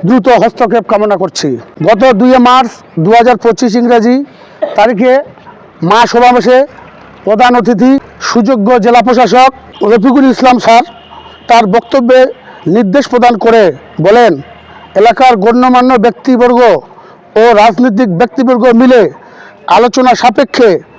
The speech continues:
বিদ্যালয় পরিচ-, পরিচালনা ad hoc কমিটির সভাপতি সদস্যের জন্য নাম প্রস্তাবের জন্য বলেন। সর্বমহলে সমন্বয় না হলে প্রশাসক এর জন্য নাম প্রস্তাব করতে বলেন। পরের দিন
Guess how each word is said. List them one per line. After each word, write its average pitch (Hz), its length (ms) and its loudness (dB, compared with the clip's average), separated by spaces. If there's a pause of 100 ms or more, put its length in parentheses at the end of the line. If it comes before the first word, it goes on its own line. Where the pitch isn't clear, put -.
(500)
বিদ্যালয় 233 500 0
পরিচ-, 240 420 0
পরিচালনা 247 480 0
ad 226 200 2
hoc 277 80 0
কমিটির 247 380 0
সভাপতি 233 540 0
সদস্যের 226 520 -2
জন্য 233 440 0 (560)
নাম 220 360 2
প্রস্তাবের 240 600 0 (360)
জন্য 233 260 2
বলেন। 226 420 2 (340)
সর্বমহলে 262 840 2
সমন্বয় 262 500 2
না 254 160 2
হলে 226 380 2 (920)
প্রশাসক 254 520 0
এর 240 320 0
জন্য 247 260 2
নাম 240 280 2
প্রস্তাব 240 400 0 (180)
করতে 233 480 0
বলেন। 208 420 0 (1080)
পরের 247 260 0
দিন 269 240 0